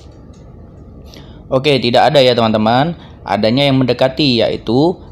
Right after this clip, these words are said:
tiga kali tiga sama dengan sembilan. Kan mendekati sepuluh sembilannya. Nah, kita tulis tiga kali tiga sama dengan sembilan. Oke, setelah itu kita kurangkan, teman-teman. Nah,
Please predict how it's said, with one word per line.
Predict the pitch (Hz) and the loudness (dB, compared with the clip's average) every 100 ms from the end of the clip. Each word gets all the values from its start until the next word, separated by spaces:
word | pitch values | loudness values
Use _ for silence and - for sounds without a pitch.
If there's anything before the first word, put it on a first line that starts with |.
| - | -6
tiga | 131 131 160 160 | -4 2 2 2
kali | 127 123 | -2 0
tiga | 123 117 135 139 | -4 0 2 2
sama | - 110 107 | 0 -2 -2
dengan | 104 107 113 113 | -2 -2 -2 -4
sembilan. | - 104 101 104 87 - - - - | -6 -4 -2 -2 -4 -10 -18 -20 -6
Kan | 113 123 | -2 0
mendekati | 110 131 160 131 | -2 -2 -4 -4
sepuluh | - 135 135 | -4 -2 0
sembilannya. | 117 113 113 117 120 98 - - - - - - | 0 0 0 0 0 -2 -8 -20 -20 -20 -20 -8
Nah, | 92 95 | -6 -4
kita | 98 | -4
tulis | 135 156 143 - - - - - | -2 0 0 -4 -12 -20 -20 -12
tiga | - 131 165 170 | -6 0 2 2
kali | 165 131 127 | 2 0 -2
tiga | 127 120 120 120 127 120 | -4 0 2 2 0 -6
sama | - 101 98 | -8 -6 -4
dengan | 98 107 127 139 127 | -4 -2 -2 -2 -8
sembilan. | - 104 95 92 92 82 - - - - - - - - - - | -12 -10 -8 -4 -4 -4 -12 -20 -20 -20 -20 -20 -20 -20 -20 -18
Oke, | - 101 120 151 | -6 0 2 2
setelah | - 107 101 | 0 -2 -2
itu | 110 156 165 | 0 -2 -2
kita | 131 - 147 170 - | -4 2 4 4 0
kurangkan, | 117 117 117 120 123 110 | 0 2 2 2 0 0
teman-teman. | 107 101 98 95 107 - - - - - - - - - | -2 -2 -4 -8 -12 -20 -20 -20 -20 -20 -20 -20 -20 -6
Nah, | 110 | -6